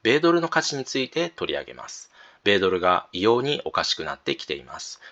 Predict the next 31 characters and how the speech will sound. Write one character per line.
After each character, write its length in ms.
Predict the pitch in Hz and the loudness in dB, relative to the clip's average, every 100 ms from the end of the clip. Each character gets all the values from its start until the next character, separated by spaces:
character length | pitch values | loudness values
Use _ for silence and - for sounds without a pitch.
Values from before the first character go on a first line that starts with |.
| _ | _
こ 80 | - | 6
れ 80 | 113 | 10
は 100 | 107 | 8
意 80 | 98 | 6
図 100 | 143 | 0
的 200 | 147 156 | -2 2
で 80 | |
は 100 | 151 | 2
な 160 | 131 143 | 4 2
い 40 | |
に 60 | 135 | 0
し 160 | - 131 | 0 4
ろ、 140 | 127 | 4
エ 60 | 98 | 4
フ 120 | 117 | 2
ア 40 | |
ー 20 | |
ル 80 | 107 | 2
ビ 140 | 104 104 | 0 -2
ー 20 | |
が 80 | 92 | -2
一 80 | |
瞬 320 | 90 - 151 160 | 0 0 -2 -4
の 80 | |
快 200 | - 165 | 0 0
楽 180 | 151 - | 0 0
の 80 | 127 | -4
た 100 | 131 | -4
め 100 | 139 | -4
に 80 | 127 | -4
自-、 340 | 104 107 - | -4 -8 -12